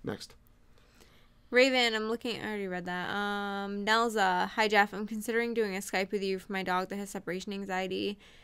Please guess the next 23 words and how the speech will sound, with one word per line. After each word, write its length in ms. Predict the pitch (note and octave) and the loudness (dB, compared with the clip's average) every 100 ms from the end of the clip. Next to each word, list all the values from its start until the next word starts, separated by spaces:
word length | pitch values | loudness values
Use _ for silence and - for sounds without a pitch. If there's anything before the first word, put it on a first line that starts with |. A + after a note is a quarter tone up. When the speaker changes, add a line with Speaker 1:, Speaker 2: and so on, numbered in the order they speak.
| - - | -14 -4
Speaker 2:
Do 80 | |
you 60 | A#3 | -2
think 160 | A3+ A#3 | 0 -2
a 40 | |
Skype 280 | - G#3+ G#3 | 2 2 2
would 140 | G#3 | -2
be 100 | G3+ | -2
helpful 460 | G#3+ G3 - A3 G#3+ | -2 -2 0 2 2
and 160 | A3 | 0
show 200 | G#3+ G#3 | 0 0
improvement?" 640 | G3+ G3 G#3+ A3 G#3+ G3+ - | -2 -4 -6 -2 -2 -2 -2
And 600 | F#3 F#3 F#3 F#3 F3+ G#3 | -2 -2 -2 -2 6 8
Speaker 1:
Yes. 320 | D#3 - - - - _ _ _ - - _ - - - _ - | 8 6 -8 -16 -20 _ _ _ -20 -20 _ -20 -20 -20 _ -6
Speaker 2:
"P 160 | A#3 G3 | 4 4
S, 220 | G3 - | 4 0
my 100 | F3+ | 0
dog 240 | F3 F3 - | 0 0 -2
isn't 260 | G3+ F#3 - | -4 -4 -6
neutered." 560 | F3+ G3 F#3 C#3+ F#2+ - - - - _ | -4 -2 -2 -2 -4 -8 -20 -20 -20 _
He 160 | A3 A3+ | 4 4
isn't 200 | G#3+ G3 | 4 -4
neutered 300 | F#3 F3 F3 | -4 -4 0
yet. 320 | G3+ F3 | 4 4